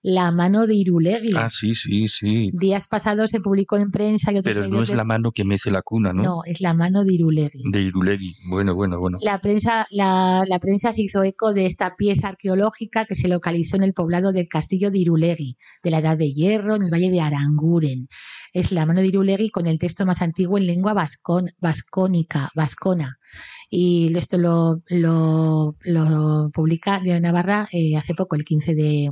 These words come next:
Speaker 1: de noviembre. La Sociedad Aranzadi ha sido quienes han, le, se han, eh, se han, eh, ha dirigido la investigación. Y esta, Irulegui está en la cuenca de Pamplona,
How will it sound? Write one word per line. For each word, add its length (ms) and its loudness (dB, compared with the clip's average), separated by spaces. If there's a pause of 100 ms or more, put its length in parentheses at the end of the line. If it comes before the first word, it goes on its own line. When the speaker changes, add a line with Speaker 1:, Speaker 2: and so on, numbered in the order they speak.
Speaker 1:
de 140 -2
noviembre. 500 0 (360)
La 60 -2
Sociedad 460 0
Aranzadi 720 0 (340)
ha 80 -2
sido 560 2
quienes 580 2
han, 200 2 (220)
le, 220 0
se 160 -4
han, 260 2
eh, 520 2 (220)
se 140 -4
han, 200 0
eh, 180 -2
ha 60 -2
dirigido 520 0 (300)
la 200 0
investigación. 840 -2 (320)
Y 180 0
esta, 500 -4 (160)
Irulegui 560 2
está 200 -2
en 60 2
la 100 -2
cuenca 260 -2
de 160 0
Pamplona, 580 0